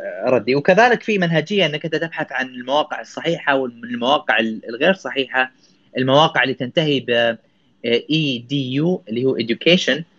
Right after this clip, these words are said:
هي مواقع جان-، جامعية، فأغلبها بتكون صحيحة، يعني.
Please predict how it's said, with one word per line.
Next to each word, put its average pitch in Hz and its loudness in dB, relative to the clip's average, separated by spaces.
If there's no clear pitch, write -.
هي 151 8
مواقع 139 6
جان-، 127 -2
جامعية، 127 0
فأغلبها 147 -2
بتكون 120 -2
صحيحة، 135 0
يعني. 104 -2